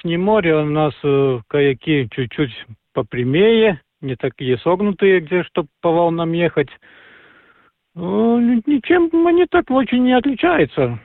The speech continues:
Материалом, щас легенькие материалы, конечно, каяк очень легенький, тоненький.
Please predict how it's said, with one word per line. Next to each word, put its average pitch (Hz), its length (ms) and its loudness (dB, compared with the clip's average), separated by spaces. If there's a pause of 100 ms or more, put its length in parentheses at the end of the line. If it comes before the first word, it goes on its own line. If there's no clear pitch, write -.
Материалом, 165 880 0
щас 143 220 -4 (120)
легенькие 127 560 -4
материалы, 170 640 0
конечно, 151 460 -4
каяк 131 380 -2
очень 123 240 -4
легенький, 151 880 -2
тоненький. 139 760 -2